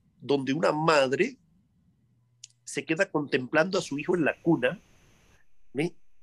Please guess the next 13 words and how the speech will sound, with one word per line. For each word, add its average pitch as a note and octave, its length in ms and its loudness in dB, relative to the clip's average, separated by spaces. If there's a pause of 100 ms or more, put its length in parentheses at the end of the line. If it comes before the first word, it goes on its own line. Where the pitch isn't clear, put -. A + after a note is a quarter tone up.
Y D3 100 -2
se - 180 -4
queda D3+ 260 0
contemplándole D#3 1040 2
y B2+ 160 0
ahí C3 140 2
le D3+ 80 0
está D3 240 0
imaginando D3 800 0
cómo C3 180 -4
va B2+ 100 2
a - 40 -12
crecer, C#3+ 520 2